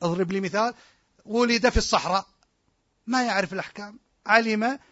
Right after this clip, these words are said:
بأنه مسلم و آه، أتته بعض الأحكام الشرعية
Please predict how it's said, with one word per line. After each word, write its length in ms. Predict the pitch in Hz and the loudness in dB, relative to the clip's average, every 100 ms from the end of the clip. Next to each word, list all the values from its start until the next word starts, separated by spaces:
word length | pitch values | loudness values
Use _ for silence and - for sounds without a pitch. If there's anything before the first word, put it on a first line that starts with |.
| _ | _
بأنه 480 | 208 226 226 220 202 | -4 0 2 2 0
مسلم 560 | 196 196 - 233 320 311 _ _ _ _ 208 | -2 -4 -4 -2 -2 -6 _ _ _ _ 6
و 400 | 233 254 247 208 - _ _ _ _ | 8 10 8 2 -8 _ _ _ _
آه، 500 | - 165 165 165 156 | -18 -14 -12 -12 -10
أتته 340 | 202 262 254 233 | -2 0 0 0
بعض 220 | 220 202 | 0 0
الأحكام 420 | 220 180 - 202 | -4 -6 -2 -2
الشرعية 560 | 175 170 147 156 151 | -2 -8 -8 -10 -14